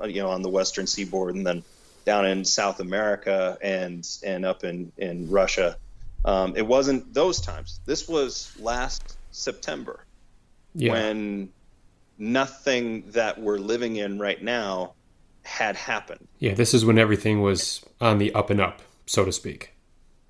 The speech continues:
Speaker 1: Yeah, yeah, um, comparatively,
Speaker 2: <laughs> Yeah,
Speaker 1: right?
Speaker 2: compared, yeah, sure. That's a good way to put it.
Speaker 1: <laughs> You know, <laughs> we weren't in a,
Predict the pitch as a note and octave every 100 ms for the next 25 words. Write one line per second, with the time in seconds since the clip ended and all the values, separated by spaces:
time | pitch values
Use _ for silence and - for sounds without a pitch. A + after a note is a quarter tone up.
0 | - G#3+ A#3 C#4 C#4+ F3 G#2+ D#2 - -
1 | G#3 G#3 B2+ F2+ - - E3 D#3 D3 D3
2 | - - E3+ - C#4 C3+ A2+ - - D3
3 | - D#3+ - B2+ B2+ A2 G#2 B2 G#2 F#2
4 | - - - - C3+ A#2+ A#2 G#2+ G#2 G2
5 | G2 F#2 - - - - E3+ D#3+ D3+ -
6 | - - - - _ - - - G#3 D#3+
7 | E3 F3+ F3 F#3 E3+ E3